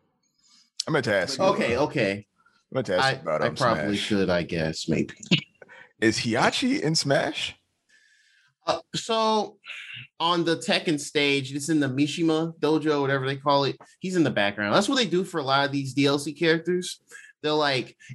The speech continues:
Speaker 2: uh, they'll have, like, characters from that game or maybe that series just chilling in the background. It's kinda like its own little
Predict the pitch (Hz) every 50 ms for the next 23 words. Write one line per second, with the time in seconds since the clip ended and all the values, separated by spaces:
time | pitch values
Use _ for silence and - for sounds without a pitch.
0 | - _ _ - 120 123 120 120 127 147 175 165 151 139 143 131 135 - - 143
1 | 139 139 131 131 131 - 131 127 123 120 117 - - 120 120 120 120 120 113 107
2 | 107 113 117 113 110 113 107 104 98 101 - - 117 117 123 127 123 123 120 110
3 | 113 110 - - - 135 123 120 120 117 113 98 113 113 117 113 117 117 113 110
4 | 110 110 - - 233 214 190 170 156 139 151 139 139 135 131 127 123 120 117 120
5 | 120 117